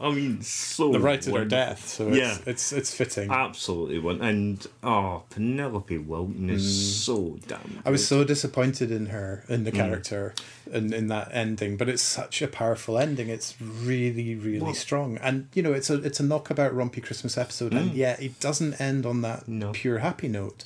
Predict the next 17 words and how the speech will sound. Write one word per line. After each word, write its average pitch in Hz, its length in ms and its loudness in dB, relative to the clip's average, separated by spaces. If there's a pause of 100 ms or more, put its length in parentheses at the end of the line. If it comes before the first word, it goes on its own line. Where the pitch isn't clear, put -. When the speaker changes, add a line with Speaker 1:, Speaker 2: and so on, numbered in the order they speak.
(120)
Speaker 1:
Absolutely. - 720 -6
Speaker 2:
He, - 60 -6
he 123 120 2
has 139 240 2
this 151 200 0
moment 139 380 2
of 117 160 -4
human 135 420 0
complexity, 110 960 -6 (220)
Speaker 1:
Mm. 101 240 -2 (100)
Speaker 2:
and 147 160 2
also 139 500 2
it 151 140 -6
subverts 156 640 0
this - 140 0
sort 147 180 -2
of 123 200 -4